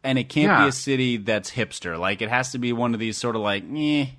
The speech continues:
Speaker 1: cities. So, like,
Speaker 2: I feel like Charlotte, no offense to anybody from Charlotte, I feel like that's just a beige southern city
Speaker 1: That's a
Speaker 2: that,
Speaker 1: good
Speaker 2: that
Speaker 1: one.
Speaker 2: could
Speaker 1: Yeah.
Speaker 2: be,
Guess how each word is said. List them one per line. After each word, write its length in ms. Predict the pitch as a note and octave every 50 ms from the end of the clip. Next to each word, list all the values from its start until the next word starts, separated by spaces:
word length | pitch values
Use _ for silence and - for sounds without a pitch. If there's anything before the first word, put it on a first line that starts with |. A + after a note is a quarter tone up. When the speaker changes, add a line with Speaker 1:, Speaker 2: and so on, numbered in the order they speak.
| _
Speaker 1:
cities. 560 | _ - - A2+ G#2 G2 F#2+ F#2 F2+ E2+ - - -
So, 360 | - - - A#2+ A#2 A#2 A2+
like, 220 | A2 A2 G#2+ G#2 -
Speaker 2:
I 40 | F3
feel 180 | G3+ - D#4+ F4+
like 140 | E4+ -
Charlotte, 640 | - - - - D#3 C#3+ D3+ F3+ D#3+ C3 A#2 G#2 F2
no 160 | B2+ C3+ D3+
offense 260 | D#3+ D3+ D#3+ D3+ C#3 -
to 60 | C#3+ A#2+
anybody 320 | A#2 B2 A#2 A2 G#2 G2+
from 180 | F2+ - G2+ F#2+
Charlotte, 480 | - - G#2 G2 G2+ G2+ F#2 E2+ E2 -
I 100 | - B2+
feel 160 | - B3+ C#4
like 100 | F4 E4+
that's 180 | - A#3 - -
just 160 | A#3+ - -
a 60 | F#3+
beige 640 | C3 G#2 F#2 B2+ A2+ A2 A#2 B2 B2+ C3+ C3+ - - - _ _ _ _ _ _ _ _
southern 420 | - - - C3+ B2+ C3 B2+ A2+
city 400 | G#2+ - C#3+ C3+ A2 F#2+ E2 - _ _ _
Speaker 1:
That's 200 | G#2 A2+ A#2 A2+
a 20 |
Speaker 2:
that, 60 | G#2+ C3+
Speaker 1:
good 140 | C#3 C3+ A2
Speaker 2:
that 40 | A#2+
Speaker 1:
one. 120 | A2+ A2+
Speaker 2:
could 180 | - - C#3 B2
Speaker 1:
Yeah. 120 | A#2 C3+
Speaker 2:
be, 260 | C3 B2 B2 A#2+ A2+